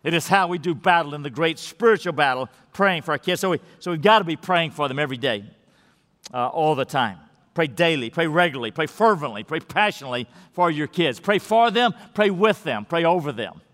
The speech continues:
You know, there are a number of things that I did as a father when our kids were growing up, and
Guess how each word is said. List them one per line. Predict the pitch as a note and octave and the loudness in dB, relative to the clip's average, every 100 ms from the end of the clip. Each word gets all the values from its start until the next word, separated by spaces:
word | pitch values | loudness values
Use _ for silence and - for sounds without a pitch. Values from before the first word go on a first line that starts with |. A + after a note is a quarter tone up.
| _ _ _ - _ _ | _ _ _ -20 _ _
You | D3 | -4
know, | D#3 D3+ | -2 2
there | E3+ | 4
are | E3 | 4
a | |
number | D3 F3 E3+ | 4 0 0
of | D#3 | -4
things | F3 E3 B2 | -2 -2 0
that | |
I | D3 D#3 | 0 2
did | E3 | -2
as | D#3+ C#3+ | -4 -6
a | |
father | - D#3+ D#3+ | 0 2 2
when | D#3 C#3+ | 0 0
our | D3+ | -2
kids | - E3+ C#3+ | -2 -4 -4
were | C#3+ | -8
growing | B2+ E3 D#3 D3 | -2 0 0 2
up, | D#3 D#3 | 0 0
and | C3 | -6